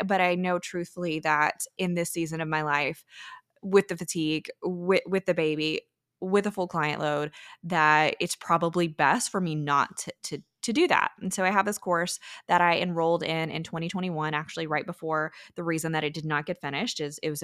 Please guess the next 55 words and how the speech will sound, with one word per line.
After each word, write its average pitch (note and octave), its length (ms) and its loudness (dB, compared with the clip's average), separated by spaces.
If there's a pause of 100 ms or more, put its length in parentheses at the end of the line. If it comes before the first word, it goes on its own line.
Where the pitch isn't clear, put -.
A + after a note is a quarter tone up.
(160)
right D3+ 200 2
before E3 280 0
I D3+ 60 2
found D3 200 0
out C#3+ 120 2
that D3 80 0
I C#3+ 60 2
was D3+ 100 -2
pregnant G3 480 2
<laughs> A3+ 200 8
and B3 140 8
got A3 300 4
really A3 320 2
bad F3 160 4
morning D#3 300 -2
sickness. - 480 -10 (720)
And A#3+ 100 4
so C4 60 4
I B3 40 8
was B3 80 4
like, A#3+ 140 2
"Okay, G#3+ 380 4
let's F#3 260 2
go A3+ 140 0
back A3+ 240 4
to G#3 80 -2
this F3 160 0
course. B3 400 4
Let's F#3+ 140 -6
do E3+ 100 -6
some D#3+ 200 -6
reviews. G#3+ 460 2
It's - 160 -4
all E3+ 200 2
on, E3 240 -2 (100)
on E3 240 0
sleep, - 280 -4
stress, D#3+ 540 -2
and E3 160 -4
recovery, B3 680 0 (760)
and, F#3+ 340 2
and F3 240 -2
finish E3 260 -2
that." - 200 -2
And F3+ 100 -8
so - 80 -6
that's F#3 340 0
what F#3 120 -2
I've E3 120 -4
been D#3 120 -6
doing. - 380 -10 (960)
And A#3+ 100 4
so B3+ 100 4
the B3 80 6
challenge B3+ 540 4